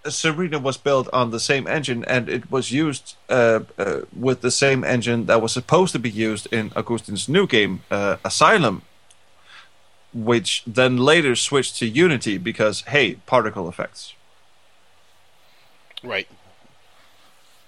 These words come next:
Speaker 2: Oh, did he switch to Unity? Is that for Asylum? He, he's doing it in Unity and not in Dagon?
Speaker 1: Um, he's, he's,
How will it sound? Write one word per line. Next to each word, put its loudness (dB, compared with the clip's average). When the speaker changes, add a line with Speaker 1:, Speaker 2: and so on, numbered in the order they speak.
Speaker 2:
Oh, 4
did 0
he -2
switch -6
to -10
Unity? -4
Is -6
that 2
for -2
Asylum? -2
He, -8
he's -14
doing -4
it -4
in -6
Unity -4
and -4
not -4
in -10
Dagon? 4
Speaker 1:
Um, 6
he's, -2
he's, -6